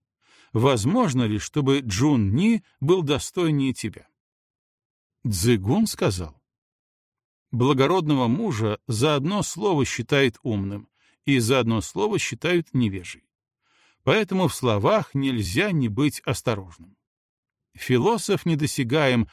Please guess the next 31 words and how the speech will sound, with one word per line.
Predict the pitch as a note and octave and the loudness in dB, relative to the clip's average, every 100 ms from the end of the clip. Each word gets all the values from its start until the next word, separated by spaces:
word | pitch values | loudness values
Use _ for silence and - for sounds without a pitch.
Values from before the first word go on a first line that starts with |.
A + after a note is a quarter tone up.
| _ | _
подобно | - A#2 D3 B2+ B2+ | -2 0 0 2 2
небу, | A2 G#2 G#2 G#2 - _ | 2 0 0 -2 -4 _
на | B2 | -2
которое | - G2+ E3 F#3 D#3 | 0 -2 0 2 2
нельзя | C3 G#2+ F#2+ D#3+ | 2 0 0 0
подняться | - G#2 G#2 E3+ D3+ - D3 | 0 -4 -4 -6 -6 -6 -4
по | - | -6
ступенькам. | - A2 - - - - _ _ _ _ _ _ _ _ _ _ | -8 -10 -12 -16 -20 -20 _ _ _ _ _ _ _ _ _ _
Если | A2 C3+ G#3+ - E3 | -2 2 2 2 0
бы | C#3+ | 0
философ | D3 C3+ B2+ F3 - A#2 | 0 0 0 0 -2 -4
получил | - A#2 A2+ - E3 B2 | 0 0 0 0 0 0
в | |
управление | A#2 G#2 F#2 B2+ C#3+ A#2 | 0 0 -2 0 2 2
княжество, | F#2+ - G#2 G#2+ - - - _ _ - - _ | 0 -4 -4 -4 -6 -14 -20 _ _ -20 -20 _
то | - E3 | 2 4
на | C#3+ | 4
нем | B2 E3+ A#3 A3+ | 2 2 2 0
оправдалось | C3+ C#3+ A2 A2 G#3 D3+ | -2 0 0 -2 -2 -2
бы | D#3+ | -2
следующее | F#3 C#3 D#3+ F3 - D#3+ | -4 -2 -4 -2 -2 0
изречение: | A#2+ A2+ G#2+ - G2 G2+ G2+ G2 _ _ _ _ _ _ | 0 0 -2 0 2 2 2 -2 _ _ _ _ _ _
«Кого | C3+ A#2+ G#2+ C#3 F#3 F#3+ | 2 2 2 2 2 2
он | E3 D3+ | 0 0
поставил | - C3+ - E3 D#3 C#3+ | 0 -4 -4 -2 0 0
бы | A#2 | 0
на | A2+ F3+ | 0 0
ноги, | E3+ F#2+ F#2 E2+ - | -2 -4 -4 -6 -8
тот | - G3+ | -4 -4
стоял | - - G#2 E2+ D#2 | -4 -4 -4 -4 -8
бы. | - | -12